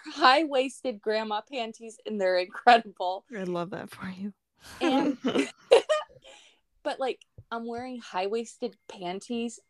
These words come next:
Speaker 1: with my high-waisted jean shorts, and I feel so put together. <laughs>
Speaker 2: Nice.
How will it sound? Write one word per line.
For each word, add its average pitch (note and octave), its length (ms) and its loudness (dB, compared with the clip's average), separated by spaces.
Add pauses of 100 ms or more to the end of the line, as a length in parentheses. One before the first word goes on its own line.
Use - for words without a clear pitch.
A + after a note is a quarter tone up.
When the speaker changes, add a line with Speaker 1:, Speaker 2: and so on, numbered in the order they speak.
(240)
Speaker 1:
with B3 180 2
my G#3 200 6
high-waisted G3 920 0
jean F#3+ 340 -4
shorts, D4 600 0
and A3+ 140 4
I G#3 100 4
feel A#3+ 300 4
so A#3 580 4
put - 240 -2
together. G3+ 640 2
<laughs> - 60 -20 (320)
Speaker 2:
Nice. E3+ 840 4